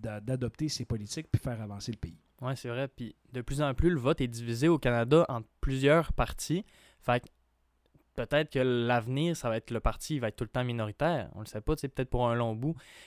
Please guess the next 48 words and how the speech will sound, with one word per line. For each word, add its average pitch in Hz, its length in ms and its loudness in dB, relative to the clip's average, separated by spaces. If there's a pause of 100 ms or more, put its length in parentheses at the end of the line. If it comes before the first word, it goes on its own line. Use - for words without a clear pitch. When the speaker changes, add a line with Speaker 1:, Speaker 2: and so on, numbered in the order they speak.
(120)
Speaker 2:
Puis, 113 200 0
euh, 110 320 2 (140)
tantôt, 120 200 -2
tu - 140 -6
me 117 40 -4
parlais 120 480 0
de 110 40 -8
l'exemple 117 320 -2
du 120 100 -8
Danemark. 117 520 0 (480)
Mais 117 80 -4
moi, 143 120 2
je 135 80 -4
me 123 60 0
rappelle, 143 520 2
j'avais 113 200 0
fait 127 120 -4
un 117 100 -2
travail, 123 420 0
euh, 107 200 -4
dans 107 100 -6
mon 110 120 -6
cours 123 180 -4
de 117 100 0
politique 107 420 -4
sur 117 120 -8
le 107 80 -2
Brésil, 110 420 0
puis - 100 -14
c'était - 140 -4
exactement 127 540 0
la 110 100 -2
même 113 180 -6
chose. 165 300 2
Il 120 40 4
y - 20 4
a, 110 60 2
puis - 100 -14 (160)
c'est - 140 -6
un 113 60 -2
grand 127 160 2
pays 160 400 0
qui 120 200 -4
est 107 40 -8
fédéral 123 520 0
aussi. 165 420 -2 (600)
Puis, 117 240 0
euh, 113 540 0